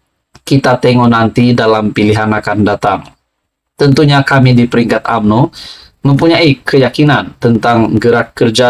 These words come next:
dan sumbangan yang kita berikan dalam usaha kekalkan momentum pertumbuhan dalam negara, katanya.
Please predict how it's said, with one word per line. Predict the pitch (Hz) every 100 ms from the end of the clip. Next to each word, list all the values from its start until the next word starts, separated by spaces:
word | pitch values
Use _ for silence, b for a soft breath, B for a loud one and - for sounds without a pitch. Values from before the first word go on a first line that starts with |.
| 120
dan | 113
sumbangan | 107 127 117 113 117 127 131
yang | 123
kita | 120 120 131
berikan | 139 190 131 131 160 B B B -
dalam | 127 147 139
usaha | 131 156 147 123
kekalkan | - 123 113 - 120 104 101
momentum | 110 107 110 101 123 131 135
pertumbuhan | - - 110 107 107 110 107 107
dalam | 107 104 104
negara, | 101 104 113 143 -
katanya. | 113 - 107 95 82